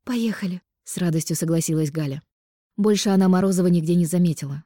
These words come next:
А в машине, когда ехали домой, решила, что с этим нужно что-то делать,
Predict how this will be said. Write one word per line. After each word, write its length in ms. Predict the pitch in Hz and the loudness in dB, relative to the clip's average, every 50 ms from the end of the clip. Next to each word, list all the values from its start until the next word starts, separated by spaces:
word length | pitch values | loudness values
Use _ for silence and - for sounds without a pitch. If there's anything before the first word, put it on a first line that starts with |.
| _ _ _ _ | _ _ _ _
А 120 | - 165 | -6 -2
в 40 | 151 | 0
машине, 420 | 175 175 180 - - 208 202 185 160 | 0 0 0 0 0 0 0 0 0
когда 220 | - 147 147 165 | -2 -4 -4 -2
ехали 340 | 160 156 165 151 - 160 160 | -2 -2 -2 -2 -2 -2 -2
домой, 380 | 151 165 160 160 151 147 151 - _ _ - | -2 0 -2 -2 -2 -4 -8 -10 _ _ -6
решила, 380 | - 175 - - 208 190 180 | -4 -4 -2 0 0 0 -2
что 180 | - - - 175 | -2 -2 -4 -4
с 100 | - - | -2 -2
этим 280 | 190 185 - 196 190 | -4 -2 0 2 2
нужно 260 | 190 185 170 165 180 185 | 2 2 2 0 -2 -2
что-то 380 | - - - 170 160 - 170 | -2 -2 -4 -4 -4 -4 -4
делать, 440 | 156 151 147 135 135 - - - - | -6 -6 -6 -8 -8 -10 -14 -20 -20